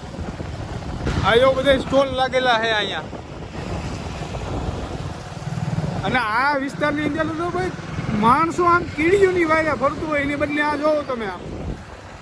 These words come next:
આ જોવો અત્યારે. આ બધા સ્ટોલ લાગેલા છે.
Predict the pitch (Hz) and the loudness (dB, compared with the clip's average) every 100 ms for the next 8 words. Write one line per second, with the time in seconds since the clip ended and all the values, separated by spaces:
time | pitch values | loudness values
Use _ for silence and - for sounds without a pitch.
0 | - - - - 214 226 214 185 175 156 | -18 -16 -14 -6 -2 0 0 -2 -8 -10
1 | - - - - - - - - 208 214 | -10 -10 -10 -12 -12 -12 -14 -10 -4 2
2 | 247 220 269 277 269 277 269 262 254 254 | 4 4 6 6 6 0 2 2 2 0